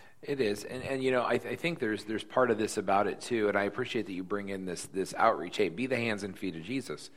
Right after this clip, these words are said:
Um, and, and, and there are always ways to do that, and, um, some of them are simple, some of them are more complicated.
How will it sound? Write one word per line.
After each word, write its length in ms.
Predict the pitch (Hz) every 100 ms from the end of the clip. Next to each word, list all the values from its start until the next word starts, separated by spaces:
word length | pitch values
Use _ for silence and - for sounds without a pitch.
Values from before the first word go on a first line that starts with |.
| - - - -
Um, 420 | 101 101 92 90 90
and, 180 | 101 101
and, 240 | 104 101
and 140 | 85 101
there 100 | 101
are 80 | 87
always 340 | 110 113 98
ways 280 | 101 95 -
to 120 | 95
do 220 | 85 101 98
that, 300 | 90 92 95
and, 220 | 90 90 - - - -
um, 220 | 95 98 92
some 200 | 104 101
of 60 |
them 160 | 98 98
are 40 | 98
simple, 360 | 101 90 101
some 200 | 104 101 92
of 60 |
them 160 | 95 92
are 20 |
more 200 | 92 85
complicated. 680 | 95 92 98 - 95 92